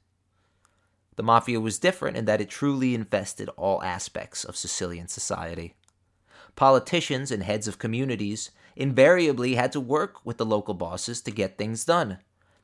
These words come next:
and businessmen and merchants would gladly pay money to their local warlords for protection. Mafia members, or mafioso, lived by a code of personal honor, and they died by that code. They believed in private violence as a means to an end,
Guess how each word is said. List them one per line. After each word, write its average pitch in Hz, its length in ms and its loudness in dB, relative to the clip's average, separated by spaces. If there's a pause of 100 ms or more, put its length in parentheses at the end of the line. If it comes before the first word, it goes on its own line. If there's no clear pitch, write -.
(140)
and 110 160 -4
businessmen 165 540 0
and 151 120 -2
merchants 135 480 0
would 120 140 -8
gladly 127 480 2
pay 113 220 -2
money 107 300 -4
to 107 100 -8
their 98 160 -2
local 110 480 -4
warlords 95 560 -2
for 95 120 -8
protection. - 680 -10 (1000)
Mafia 123 480 4
members, 101 560 -4
or 101 180 -2
mafioso, 110 960 0 (460)
lived 131 220 -4
by 139 140 6
a 131 100 6
code 147 320 0
of 131 160 -6
personal 147 440 -2
honor, 120 500 0 (420)
and 107 140 -4
they 113 120 0
died 101 400 2
by - 120 -8
that - 220 -14
code. - 380 -14 (760)
They 113 100 -2
believed 127 380 0
in 120 120 -2
private 143 540 8
violence 101 600 2
as 104 200 -4
a 110 40 -4
means 117 420 -6
to 127 160 -2
an 123 80 0
end, - 360 -2